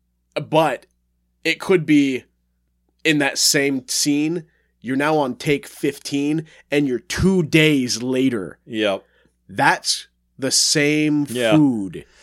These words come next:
Speaker 2: Yeah, I remember, uh, I
Speaker 1: It's
Speaker 2: think it was
Speaker 1: gross.
Speaker 2: I think it was in the Donnie Darko commentary. They said it was the worst pizza in the world during the
Speaker 1: Yes.
Speaker 2: pizza scene.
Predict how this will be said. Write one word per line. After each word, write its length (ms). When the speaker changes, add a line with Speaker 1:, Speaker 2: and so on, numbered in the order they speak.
Speaker 2:
Yeah, 200
I 120
remember, 480
uh, 60
I 320
Speaker 1:
It's 120
Speaker 2:
think 120
it 40
was 340
Speaker 1:
gross. 560
Speaker 2:
I 20
think 140
it 60
was 80
in 100
the 100
Donnie 380
Darko 480
commentary. 800
They 140
said 200
it 40
was 180
the 120
worst 600
pizza 640
in 160
the 100
world 400
during 160
the 140
Speaker 1:
Yes. 160
Speaker 2:
pizza 280
scene. 300